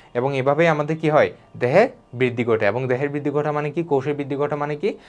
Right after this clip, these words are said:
তারা বিভিন্ন রকম অঙ্গ, তন্ত্র, এগুলো তো কি করতেছে? মাইটোসিস কোষ বিভাজনের মাধ্যমে গঠন করতেছে। তুমি একদম সিম্পল একটা জিনিস পাবো,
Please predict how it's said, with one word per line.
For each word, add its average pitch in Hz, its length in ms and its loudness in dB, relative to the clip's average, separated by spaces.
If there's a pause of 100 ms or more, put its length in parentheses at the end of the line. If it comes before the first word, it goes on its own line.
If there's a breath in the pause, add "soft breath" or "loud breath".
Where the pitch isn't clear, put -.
(160 soft breath)
তারা 123 180 4
বিভিন্ন 123 340 -4
রকম 131 280 0
অঙ্গ, 127 460 -2
তন্ত্র, 117 280 -2
এগুলো 127 320 2
তো 117 140 -6
কি 123 140 -6
করতেছে? 123 400 -8
মাইটোসিস 120 480 -4
কোষ 123 160 -4
বিভাজনের 120 400 -4
মাধ্যমে 135 320 -4
গঠন 123 300 -2
করতেছে। 104 400 -8 (300 loud breath)
তুমি 208 140 2
একদম 185 200 2
সিম্পল 156 300 0
একটা 123 180 0
জিনিস 113 160 -6
পাবো, 113 340 0